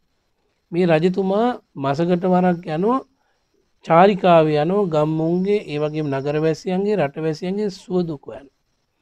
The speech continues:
සුදු පාට හස්තිරාජයේ පිට නැගිලා,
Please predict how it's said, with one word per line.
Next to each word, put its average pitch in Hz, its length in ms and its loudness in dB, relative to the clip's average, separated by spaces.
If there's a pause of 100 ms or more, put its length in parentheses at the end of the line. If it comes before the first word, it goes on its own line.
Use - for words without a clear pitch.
(360)
සුදු 156 180 -6
පාට 151 320 0
හස්තිරාජයේ 139 800 -2
පිට 135 220 -10
නැගිලා, 139 440 -2